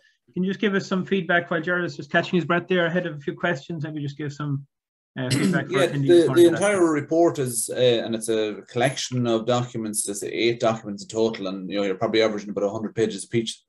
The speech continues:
Speaker 2: a piece. So it's, it's a substantial piece of work, uh, titled Net Zero by twenty fifty by S E A I.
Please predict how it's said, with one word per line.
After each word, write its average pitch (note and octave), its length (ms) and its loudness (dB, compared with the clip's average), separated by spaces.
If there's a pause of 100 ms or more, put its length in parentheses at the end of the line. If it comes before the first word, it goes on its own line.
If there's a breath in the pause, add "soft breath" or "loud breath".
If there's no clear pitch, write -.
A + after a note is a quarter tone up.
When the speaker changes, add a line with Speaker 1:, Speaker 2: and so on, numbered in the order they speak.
Speaker 2:
a - 60 -6
piece. A#2 280 -2
So - 160 4
it's, - 160 -6 (400 loud breath)
it's - 160 2
a - 20 2
substantial D3 600 4
piece A#2+ 220 0
of G2+ 60 -4
work, A2 360 4
uh, G2 600 4
titled G#2+ 380 -2
Net A#2 280 -2
Zero G#2+ 360 2
by G2 220 -2
twenty G#2+ 380 -8
fifty G2+ 440 -2 (460 soft breath)
by G#2+ 140 4
S G#2 260 2
E G2 220 0
A F#2+ 60 4
I. B2+ 280 0